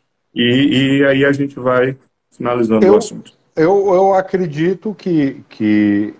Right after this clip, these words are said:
Speaker 2: é, até pra ter adesão à terapia, a farmacoterapia pode ser muito útil no início, a psicoeducação, né, como nós comentamos, né?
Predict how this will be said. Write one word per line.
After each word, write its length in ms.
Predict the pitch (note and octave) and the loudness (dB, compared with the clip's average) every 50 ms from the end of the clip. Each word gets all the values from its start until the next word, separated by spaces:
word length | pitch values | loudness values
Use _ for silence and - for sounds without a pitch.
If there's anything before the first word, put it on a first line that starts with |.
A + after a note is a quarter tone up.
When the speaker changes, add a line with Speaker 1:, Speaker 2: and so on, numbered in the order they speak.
| _ _ | _ _
Speaker 2:
é, 220 | A2+ A2 G#2+ A2 - | -8 -6 -6 -6 -4
até 360 | - A2+ B2 - - F#3 F#3+ | -4 -6 -4 -2 -2 -4 -4
pra 280 | F#3 - G3 F3+ E3+ D#3+ | -2 -4 -2 -2 -2 -2
ter 160 | - - D#3+ | -2 -2 -2
adesão 680 | D3 C3 A#2 A#2 A#2+ A#2 A#2 A2 A2 A2+ A2+ A2+ A2+ | 0 -2 -2 -2 -2 -2 -2 -2 -2 -4 -4 -4 -6
à 60 | A2+ | -8
terapia, 880 | A2 - A#2+ A#2 A#2 A2+ A2 - _ D3+ E3 F3 E3+ D3+ A#2+ G2+ G#2+ - - | -6 -4 -2 -2 0 -2 -4 -6 _ -10 -8 -4 -2 -2 -2 -2 -4 -6 -8
a 120 | A#2 A#2 | -8 -8
farmacoterapia 1500 | A2+ - C#3+ C3+ B2+ C3+ C#3 C3+ C#3 C#3 C#3 _ _ - B2+ B2 B2 B2+ B2 - _ - A#2+ A#2+ B2+ C3+ C3+ C3+ C3+ C3+ _ | -6 -4 -4 -4 -2 -2 -2 -2 -2 -2 -4 _ _ -2 0 0 0 0 -2 -4 _ -6 -4 0 0 2 0 0 -2 -4 _
pode 260 | - B2 B2 B2 B2 | -2 -2 -2 -2 -4
ser 140 | - - B2 | -6 -6 -4
muito 380 | A2+ A#2 B2 D3 D#3 D#3 C3 | -2 -2 -4 -4 -4 -6 -4
útil 400 | A#2+ A#2 A#2 C3+ C#3 - - C3+ | -4 -2 -2 -4 -4 -6 -8 -6
no 160 | A#2 A2+ A2 G#2+ | -4 -4 -4 -4
início, 600 | G#2 G2+ G2+ G#2+ A#2+ C#3 D3 C#3+ - - G2+ - - - | -4 -2 -2 0 0 -2 -2 -4 -6 -10 -12 -12 -14 -12
a 140 | - G2+ G#2 | -10 -10 -10
psicoeducação, 1200 | F#2 - - - - B2+ A#2 A2+ G2+ G2 G2+ F#2 - F#2+ F#2 - - - G#2 G#2+ A2+ B2 C3+ B2+ | -10 -12 -8 -4 -2 0 0 0 0 -2 -4 -6 -6 -6 -8 -8 -10 -8 -6 -6 -6 -6 -6 -6
né, 220 | A#2 A2+ A#2 B2 B2 | -6 -6 -6 -6 -6
como 140 | - A2 G2+ G2+ | -8 -6 -6 -4
nós 280 | G2+ G#2 G#2 G#2 F#2+ - | -6 -4 -6 -6 -8 -8
comentamos, 960 | - G#2 G#2 G#2+ A2 G#2+ G#2+ - B2 A#2+ B2+ C#3 C#3+ D#3+ F3 F3 D3+ B2+ A#2+ | -8 -4 -2 -2 -2 -2 -2 -2 -2 0 2 2 0 0 -2 -4 -6 -6 -4
né? 240 | B2 B2 C3+ E3+ | -4 -4 -4 -6